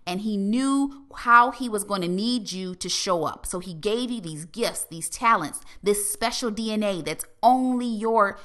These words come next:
unique ability. So that means every day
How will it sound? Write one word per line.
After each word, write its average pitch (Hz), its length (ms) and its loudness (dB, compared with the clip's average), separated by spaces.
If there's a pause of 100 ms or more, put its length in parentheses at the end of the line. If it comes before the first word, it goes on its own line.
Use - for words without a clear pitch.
unique 202 480 -4
ability. 185 520 -6 (1300)
So 240 160 0
that 254 240 2
means 170 360 -4 (120)
every 269 360 2
day 165 360 -8